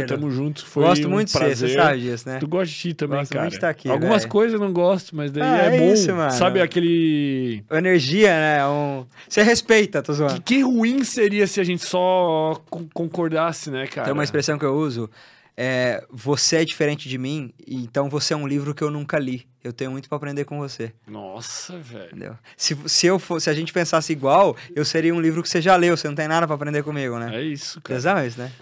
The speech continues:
Speaker 2: Deixa pra gente, então, uma, pô, nem vou pedir indicação de livro, então. Eu sempre peço indicação de livro. Indicação de livro é o teu livro, né, porra?
Speaker 1: O meu, meu.
Speaker 2: Já tá na descrição, Gabriel? Tem que pôr aí, cara. Põe na
Speaker 1: Vai lá,
Speaker 2: descrição
Speaker 1: vai
Speaker 2: aí
Speaker 1: lá.
Speaker 2: pra galera,
Speaker 1: Meu
Speaker 2: pô.
Speaker 1: livro, Comunicação
Speaker 2: Tem na
Speaker 1: de Vilões.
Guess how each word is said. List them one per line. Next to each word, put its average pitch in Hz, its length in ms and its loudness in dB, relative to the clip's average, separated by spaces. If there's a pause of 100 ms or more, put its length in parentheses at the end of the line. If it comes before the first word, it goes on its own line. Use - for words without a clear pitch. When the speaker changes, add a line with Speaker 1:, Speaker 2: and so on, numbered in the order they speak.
Speaker 2:
Deixa 214 360 2
pra 214 200 0
gente, 196 380 -4
então, 185 360 -2
uma, 156 520 -2 (140)
pô, 185 100 0
nem 175 140 0
vou 196 100 -2
pedir 190 220 -4
indicação 180 420 -4
de 160 80 -2
livro, 147 320 -2
então. 113 340 -8
Eu 117 60 -8
sempre 160 260 -2
peço 170 180 -4
indicação 160 440 -6
de 143 80 -4
livro. 107 400 -6
Indicação 202 380 -2
de 196 100 -2
livro 240 180 -2
é 311 40 0
o - 40 -2
teu 339 160 0
livro, 330 320 2
né, 214 140 -2
porra? 139 460 -4 (160)
Speaker 1:
O - 40 -14
meu, 190 380 -2 (180)
meu. 135 140 -12
Speaker 2:
Já 175 100 4
tá 208 140 -2
na 226 120 -2
descrição, 220 520 -4
Gabriel? 160 460 -2 (1080)
Tem 175 140 2
que 220 100 -4
pôr 269 260 0
aí, 262 200 0
cara. 165 240 -6
Põe 151 140 -6
na 165 80 -2
Speaker 1:
Vai 180 40 -2
lá, 165 100 -6
Speaker 2:
descrição 117 260 -4
Speaker 1:
vai 175 100 -2
Speaker 2:
aí 175 60 0
Speaker 1:
lá. 165 60 -6
Speaker 2:
pra 165 100 -2
galera, 143 380 0
Speaker 1:
Meu 113 120 -12
Speaker 2:
pô. 113 60 -6
Speaker 1:
livro, 127 260 -6
Comunicação 123 300 -10
Speaker 2:
Tem 175 100 4
na 190 100 4
Speaker 1:
de 170 100 4
Vilões. 185 160 2